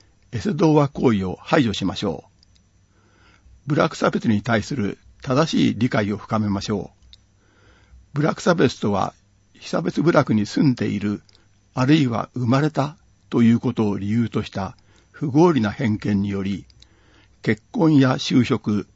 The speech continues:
日常生活などの面で差別を受け、基本的人権が侵害されるという、日本の歴史の中で生み出され、現在もなお存在する、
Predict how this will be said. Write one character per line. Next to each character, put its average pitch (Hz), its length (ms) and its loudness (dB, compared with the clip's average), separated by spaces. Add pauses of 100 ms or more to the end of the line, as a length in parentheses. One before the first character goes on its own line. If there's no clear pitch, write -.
(140)
日 - 240 -6
常 165 140 4
生 156 220 0
活 131 220 -2
な 110 140 -2
ど 101 100 -2
の 101 80 -2
面 104 260 -4
で 101 120 -8
差 - 140 -4
別 113 260 -4
を 71 80 -6
受 87 280 -6
け、 - 60 -18 (680)
基 - 140 -16
本 165 220 2
的 160 220 0
人 143 220 2
権 139 260 4
が 143 120 0
侵 156 260 0
害 147 160 0
さ 143 120 0
れ 127 100 4
る 117 80 0
と 104 120 -2
い 95 120 0
う、 95 200 -4 (680)
日 123 100 0
本 165 240 2
の 160 120 4
歴 143 180 0
史 233 100 -6
の 175 100 4
中 143 220 2
で 98 100 -2
生 101 160 -2
み 110 60 4
出 117 100 0
さ 110 100 -2
れ、 90 220 -8 (500)
現 160 320 2
在 107 180 2
も 107 140 0
な 123 140 2
お 101 80 2
存 107 260 -2
在 107 200 0
す - 120 -8
る、 98 240 -4